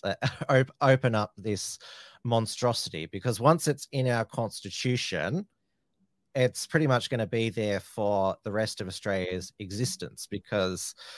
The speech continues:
well, we've had forty-four referendums, only eight have, have succeeded.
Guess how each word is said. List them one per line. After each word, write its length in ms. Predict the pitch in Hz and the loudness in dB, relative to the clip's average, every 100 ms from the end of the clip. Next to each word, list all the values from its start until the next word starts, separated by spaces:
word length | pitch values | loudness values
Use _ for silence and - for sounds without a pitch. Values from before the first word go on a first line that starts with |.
| - - - | -18 -20 -4
well, 100 | 120 | -2
we've 100 | 113 | 2
had 180 | 123 117 | 2 2
forty-four 500 | - 143 127 127 110 | 2 2 4 0 2
referendums, 680 | 113 - 113 107 101 92 107 | 2 0 -2 -2 -2 -4 -4
only 280 | 104 98 - | -2 -4 -2
eight 240 | 104 101 - | -4 -4 -4
have, 140 | 98 - _ _ | -6 -6 _ _
have 260 | - 110 92 | 0 0 0
succeeded. 880 | - - - - 120 95 78 127 | -6 -8 -6 0 2 2 2 2